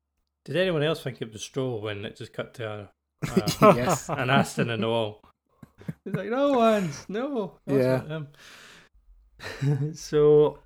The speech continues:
Speaker 1: uh, we get a few laps behind safety car and what's already a shortened sprint race. And Max gets past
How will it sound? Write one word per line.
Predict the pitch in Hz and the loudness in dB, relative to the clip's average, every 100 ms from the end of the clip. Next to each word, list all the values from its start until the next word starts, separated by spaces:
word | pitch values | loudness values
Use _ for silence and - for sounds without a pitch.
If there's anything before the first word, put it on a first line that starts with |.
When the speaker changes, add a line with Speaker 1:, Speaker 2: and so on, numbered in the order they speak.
| _ | _
Speaker 1:
uh, | 170 151 143 143 135 | -2 0 0 -2 -4
we | 135 | -6
get | 123 | -6
a | 120 | -8
few | - 123 | -10 -8
laps | 113 107 | -6 -8
behind | - 117 - | -10 -14 -6
safety | 139 135 - | -4 -4 -6
car | - 127 127 110 | -4 -2 -2 -4
and | 123 110 | -8 -10
what's | 110 - 123 | -10 -12 -10
already | 110 107 107 | -10 -10 -10
a | |
shortened | - - 117 123 117 | -14 -10 -8 -8 -12
sprint | - - 113 113 | -16 -12 -12 -10
race. | 113 107 - _ _ _ _ _ _ - | -10 -10 -16 _ _ _ _ _ _ -10
And | 117 113 110 110 - | -8 -6 -6 -10 -14
Max | 104 104 - - - | -18 -16 -18 -18 -16
gets | - 131 | -12 -14
past | - 120 107 | -12 -14 -14